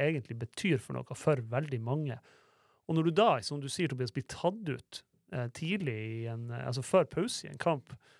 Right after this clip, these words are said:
og det husker jeg vi snakket om den gang, hvordan kom det til å prege han og sånn. Det viser seg det at det har jo egentlig bare styrket han, og det er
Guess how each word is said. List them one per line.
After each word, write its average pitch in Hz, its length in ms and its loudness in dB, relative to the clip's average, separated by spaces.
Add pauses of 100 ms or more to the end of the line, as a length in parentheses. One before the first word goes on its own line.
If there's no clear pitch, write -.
(280)
og - 40 -4
det 185 140 2
husker 247 160 -2
jeg 131 80 2
vi 127 80 -6
snakket - 380 -2
om 127 100 -8
den 131 160 0
gang, 123 160 -4
hvordan 143 240 -8
kom 147 160 -4
det 135 100 0
til 127 80 -8
å - 60 -18
prege 135 320 0
han 123 80 -10
og 123 80 -12
sånn. 135 160 -10
Det 165 80 0
viser 175 180 0
seg 143 140 4
det 143 160 6
at - 80 -20 (600)
det 151 60 2
har 165 80 4
jo 156 80 2
egentlig 131 160 -2
bare 127 140 -4
styrket - 320 -4
han, 139 160 -8
og 139 160 -2
det 165 240 2 (1300)
er 139 280 -2